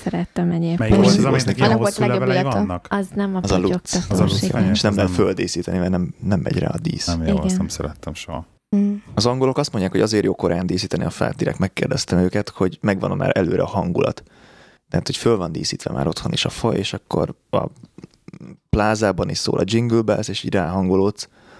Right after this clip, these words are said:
Speaker 3: A magyar szokásban meg pont az a szép, hogy huszonnegyedikén mindenki egyszer díszíti föl a fát.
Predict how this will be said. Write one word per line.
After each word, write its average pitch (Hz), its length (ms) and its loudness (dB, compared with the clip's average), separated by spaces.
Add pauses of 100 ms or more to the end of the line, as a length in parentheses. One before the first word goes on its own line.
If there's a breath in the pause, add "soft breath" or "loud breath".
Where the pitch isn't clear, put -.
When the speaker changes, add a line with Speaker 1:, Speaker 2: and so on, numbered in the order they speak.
(280 loud breath)
Speaker 3:
A - 80 -10
magyar 101 280 4
szokásban 110 340 -2
meg 110 100 -2
pont 107 180 0
az 85 80 -2
a 90 60 -2
szép, 90 260 0
hogy 92 120 0
huszonnegyedikén 92 580 0
mindenki 90 300 2
egyszer - 400 0 (140)
díszíti - 440 -4
föl - 140 -2
a - 80 -2
fát. - 340 -4